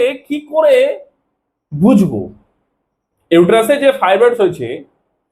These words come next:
কি করে বুঝবে? দেখুন, সবচেয়ে বড় যে লক্ষণগুলো বুঝতে পারবেন সেটা হচ্ছে কিন্তু যে পিরিয়ডের কিন্তু গড়বড় হওয়া, মেনস্ট্রুয়াল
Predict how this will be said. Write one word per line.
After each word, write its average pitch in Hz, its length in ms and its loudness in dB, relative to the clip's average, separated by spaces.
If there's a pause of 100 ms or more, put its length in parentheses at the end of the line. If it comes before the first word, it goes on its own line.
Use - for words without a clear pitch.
(220)
কি 330 140 2
করে 240 200 4
বুঝবে? - 220 -16 (1700)
দেখুন, 165 300 0 (1000)
সবচেয়ে 285 580 2
বড় 294 140 6 (1400)
যে 233 80 4 (120)
লক্ষণগুলো 285 440 2 (100)
বুঝতে 254 280 -2
পারবেন 269 220 -2 (100)
সেটা 233 260 0
হচ্ছে 277 280 -2
কিন্তু 226 280 -8 (840)
যে 175 120 2 (140)
পিরিয়ডের 262 480 2
কিন্তু 254 280 -8
গড়বড় 185 320 0
হওয়া, 104 180 -2 (500)
মেনস্ট্রুয়াল 214 400 -4